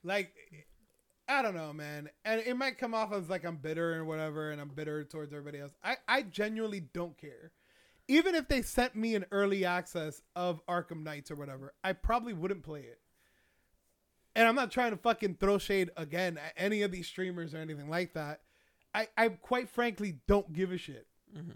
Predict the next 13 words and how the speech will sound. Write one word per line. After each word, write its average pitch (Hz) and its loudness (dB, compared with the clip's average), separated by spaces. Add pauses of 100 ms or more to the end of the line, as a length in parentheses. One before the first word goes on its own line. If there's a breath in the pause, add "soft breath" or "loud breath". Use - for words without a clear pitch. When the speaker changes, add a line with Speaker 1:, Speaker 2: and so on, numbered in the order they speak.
(280)
Speaker 1:
To 208 0
me, 214 2 (500)
what 214 10
it 208 8
is 190 10
is 170 -2
just 170 -2
that 175 -2
this 170 0
lack 180 4
of 190 4
originality 170 2 (680)
is 180 0